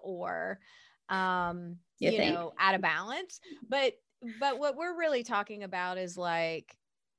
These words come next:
Speaker 1: you know, how do you, uh, how do you advocate for yourself?
Speaker 2: Mm-hmm.
Speaker 1: And that could look like something that, a boundary you just set with yourself, or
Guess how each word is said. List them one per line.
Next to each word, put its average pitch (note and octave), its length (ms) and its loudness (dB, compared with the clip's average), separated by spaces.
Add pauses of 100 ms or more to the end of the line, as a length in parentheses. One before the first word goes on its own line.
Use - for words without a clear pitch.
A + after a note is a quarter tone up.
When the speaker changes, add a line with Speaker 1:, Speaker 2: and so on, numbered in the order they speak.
(200)
Speaker 1:
you G#3+ 120 -4
know, G3 160 -2
how G3+ 360 -4
do G#3+ 80 -4
you, F#3 640 -4 (100)
uh, F#3+ 100 0 (320)
how G#3+ 340 -2
do B3 100 -4
you F#3+ 1000 -4 (420)
advocate G3 840 0 (420)
for G3 320 -8
yourself? F3 840 -8
Speaker 2:
Mm-hmm. F3+ 280 -2
Speaker 1:
And A3+ 180 4
that C4 240 2
could D4+ 200 0
look A#3 300 -2
like G#3+ 460 4
something A#3 560 -10
that, G3 300 -6 (180)
a G3+ 60 -6
boundary A#3 460 -6
you G#3+ 180 -12
just B3+ 300 -8
set C4+ 200 -8
with G#3+ 140 -12
yourself, F3+ 720 -8 (560)
or G#3+ 400 0